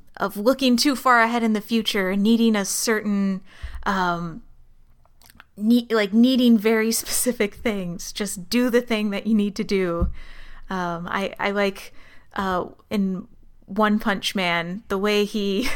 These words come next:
<laughs> had this one punch to, that could destroy any monster was just by doing a hundred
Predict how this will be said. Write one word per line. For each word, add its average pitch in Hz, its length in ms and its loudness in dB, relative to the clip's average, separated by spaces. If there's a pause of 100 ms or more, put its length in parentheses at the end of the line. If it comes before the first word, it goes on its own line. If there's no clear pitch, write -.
(140)
<laughs> - 200 -8
had 202 220 0
this 202 180 -2
one 202 320 0
punch - 580 -2
to, 185 580 0 (380)
that 196 160 0
could 240 140 -2
destroy 202 580 0
any 196 260 0
monster 185 580 0
was 175 180 -4
just - 200 -6
by 185 120 -4
doing 185 400 -6
a - 100 -10
hundred 196 460 -4